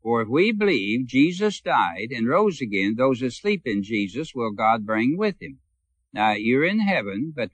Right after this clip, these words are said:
at the time of the rapture, the spirit and soul will return to this earth and will unite with the body. And that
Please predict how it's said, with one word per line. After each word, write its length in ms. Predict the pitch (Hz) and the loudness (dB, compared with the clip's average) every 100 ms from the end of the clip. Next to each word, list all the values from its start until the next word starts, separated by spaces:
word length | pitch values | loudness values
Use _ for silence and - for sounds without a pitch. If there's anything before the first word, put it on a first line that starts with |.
| 120 | -8
at 80 | |
the 120 | 101 98 | -8 -6
time 340 | 127 143 170 | 2 2 2
of 80 | 185 | 0
the 100 | 190 | -4
rapture, 480 | 165 113 90 - 127 | -2 -2 -2 -4 -2
the 160 | 117 | 0
spirit 500 | 110 - 143 160 185 | -2 -6 -2 0 2
and 160 | 196 190 | 0 -2
soul 560 | - 170 131 104 120 131 | -4 0 0 2 0 2
will 300 | 131 165 185 | 2 2 0
return 760 | 190 208 180 - 180 107 101 120 | 0 -2 -2 -6 -2 0 0 -2
to 140 | 120 | -2
this 260 | 139 170 - | -2 -4 -2
earth 340 | 104 90 127 _ _ _ | -2 -2 -6 _ _ _
and 200 | 110 113 | -6 0
will 160 | 113 113 | 2 4
unite 560 | 120 185 190 120 120 | 4 2 2 0 0
with 180 | 117 123 | -2 -4
the 80 | 156 | -4
body. 380 | 160 202 139 95 | 2 2 2 -2
And 100 | 110 | -4
that 140 | 175 | -4